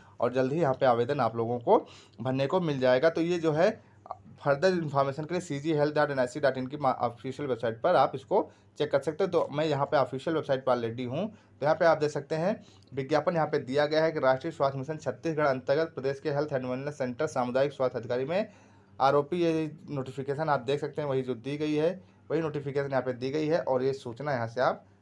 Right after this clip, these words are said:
डाउनलोड कर सकते हैं। तो जल्द ही ये नोटिफिकेशन यहाँ पर ओपन हो जाएगी, भर्ती यहाँ पर ओपन हो जाएगी। जैसे ही भर्ती यहाँ पर ओपन होगी, उसकी इन्फॉर्मेशन आपको जो है दे दी जाएगी और आप आवेदन यहाँ पर कैसे कर सकते हैं, कब तक कर सकते हैं,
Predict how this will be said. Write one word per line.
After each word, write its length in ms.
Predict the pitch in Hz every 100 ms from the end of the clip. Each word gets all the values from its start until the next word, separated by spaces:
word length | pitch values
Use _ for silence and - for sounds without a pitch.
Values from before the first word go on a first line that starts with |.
| _
डाउनलोड 380 | 120 117 131 160
कर 100 | 131
सकते 300 | 123 - 156
हैं। 200 | 151 190 214 - - - -
तो 60 |
जल्द 260 | 127 147 156
ही 100 | 190
ये 140 | 214
नोटिफिकेशन 640 | 175 151 151 139 139 139 147
यहाँ 140 | 135
पर 140 | 131 127
ओपन 240 | 120 147
हो 60 | 147
जाएगी, 440 | 143 147 147 160 185 - _ -
भर्ती 360 | 113 131 - 165
यहाँ 200 | 139 135
पर 180 | 160 156
ओपन 320 | 123 135 131
हो 160 | 127
जाएगी। 300 | 139 143 151
जैसे 420 | 147 123 123 160 160
ही 140 | 151
भर्ती 340 | 131 123 - 131
यहाँ 160 | 120
पर 160 | 117 117
ओपन 320 | 113 113 135
होगी, 380 | 135 135 170 202 - - - -
उसकी 260 | 131 -
इन्फॉर्मेशन 560 | 185 143 139 131 131 135
आपको 460 | 123 123 - 214 254 - - -
जो 200 | 117 131
है 120 | 147 160
दे 200 | 131 131
दी 140 | 143
जाएगी 380 | 147 147 151 160
और 260 | 127 127 -
आप 220 | 123 135
आवेदन 480 | 127 117 120 139 208 - - -
यहाँ 120 | 120 123
पर 160 | 139
कैसे 320 | 135 120 143
कर 140 | 143 139
सकते 280 | 135 123 147
हैं, 80 |
कब 160 | 147 110
तक 120 | 147 135
कर 100 | 131
सकते 280 | 131 - 139
हैं, 260 | 151 208